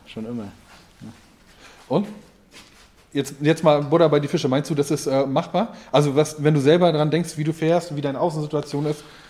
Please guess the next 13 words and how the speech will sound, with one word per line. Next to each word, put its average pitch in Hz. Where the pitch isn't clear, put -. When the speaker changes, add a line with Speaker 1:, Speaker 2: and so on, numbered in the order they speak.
Speaker 2:
dass 135
das 127
Speaker 1:
Wenn 131
man 135
Speaker 2:
irgendwann 160
mal 156
klappen 160
könnte? 185
Speaker 1:
Ist 117
schon 117
sehr 104
schwer, 98
ne? 107